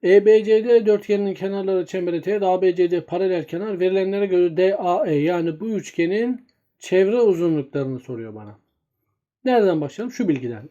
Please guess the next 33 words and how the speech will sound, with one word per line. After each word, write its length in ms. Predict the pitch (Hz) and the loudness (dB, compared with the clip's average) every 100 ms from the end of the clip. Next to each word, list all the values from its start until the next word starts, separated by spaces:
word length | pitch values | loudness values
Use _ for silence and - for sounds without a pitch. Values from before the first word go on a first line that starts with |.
| - | -6
A 200 | 180 185 | -2 0
B 80 | |
C 140 | 196 214 | -2 -4
D 100 | - | -4
paralel 320 | 190 208 214 | -2 -4 -4
kenar 220 | 190 175 | -6 -6
karşı 340 | 156 175 196 - | -4 -6 -6 -12
kenarları 480 | - 190 175 185 | -8 -6 -2 0
eşittir. 540 | 185 180 - 156 - _ _ _ _ _ _ - | -2 -4 -10 -10 -10 _ _ _ _ _ _ -14
Bura 520 | 131 156 190 220 233 _ _ _ _ _ _ _ - | -4 2 4 4 0 _ _ _ _ _ _ _ -2
onsa 540 | 180 233 233 226 233 _ _ - | 0 2 -2 -8 -14 _ _ -4
bura 240 | 151 190 | 2 2
da 100 | 147 | 2
ondur. 520 | 110 98 - - - _ _ _ _ _ _ - | -4 -12 -20 -20 -20 _ _ _ _ _ _ -10
Buraya 280 | 233 233 208 | -4 2 2
x 440 | - 233 190 - | 2 -10 -10 -4
dersen 420 | 160 139 - 285 | -2 -2 -4 -4
bura 100 | 226 | -2
on 200 | 208 220 | 0 2
eksi 400 | 208 160 - - | 2 0 -2 -4
x 180 | 277 - | -2 -2
olsun 300 | 135 120 131 | -4 -4 -12
tamamı. 460 | - 135 120 117 113 _ _ _ _ _ _ _ _ _ _ _ - | -12 -12 -12 -16 -20 _ _ _ _ _ _ _ _ _ _ _ -10
Dıştaki 420 | 175 165 202 254 | -8 -2 -2 0
bu 80 | 240 | -2
noktanın 360 | 208 196 202 196 | -2 0 -2 -2
çemberin 480 | 175 175 190 208 190 | -2 0 0 0 0
değme 220 | 185 208 | 0 0
noktalarının 400 | 196 180 175 165 | -4 -4 -2 -2
uzaklarının 440 | 180 - 175 180 | -2 -2 -4 -2
eşit 180 | 170 - | -4 -2
olduğunu 260 | 165 180 226 | -2 -2 -4
söylemiştik. 680 | 190 175 165 - 120 - | -2 0 -2 -4 -10 -14